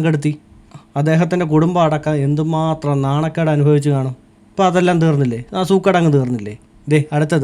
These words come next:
ജയസൂര്യയുടെ പേരിൽ ആരോ എന്തോ ഒരു ആരോപണം പറഞ്ഞു. ഉടനെ മലയാളികളായിട്ടുള്ള എല്ലാവരും കൂടെ കിടന്ന് അങ്ങോട്ട് ഓട്ടമാണ്. എല്ലാം എന്ത് ഡീസൻ്റാണെന്നറിഞ്ഞില്ലേ? എന്നിട്ട് ജയസൂര്യയുടെ പേജിൽ കിടന്നുകൊണ്ട് തെറിവിളിയാണ്. അയാളൊരു കുറ്റാരോപിതം മാത്രമല്ലേ,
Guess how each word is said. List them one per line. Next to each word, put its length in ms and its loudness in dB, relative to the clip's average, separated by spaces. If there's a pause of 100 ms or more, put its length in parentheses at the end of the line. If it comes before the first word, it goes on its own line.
(140)
ജയസൂര്യയുടെ 580 0
പേരിൽ 300 -4
ആരോ 180 -4 (100)
എന്തോ 200 -4
ഒരു 140 -2
ആരോപണം 440 0
പറഞ്ഞു. 240 -6 (360)
ഉടനെ 340 -2 (140)
മലയാളികളായിട്ടുള്ള 880 -4
എല്ലാവരും 500 -4
കൂടെ 200 -6
കിടന്ന് 260 -8
അങ്ങോട്ട് 360 -6 (140)
ഓട്ടമാണ്. 420 0 (300)
എല്ലാം 340 -4
എന്ത് 160 -2 (120)
ഡീസൻ്റാണെന്നറിഞ്ഞില്ലേ? 920 2 (160)
എന്നിട്ട് 320 -4
ജയസൂര്യയുടെ 560 0
പേജിൽ 320 0
കിടന്നുകൊണ്ട് 520 -6 (180)
തെറിവിളിയാണ്. 580 -2 (480)
അയാളൊരു 440 0
കുറ്റാരോപിതം 720 0 (120)
മാത്രമല്ലേ, 600 -2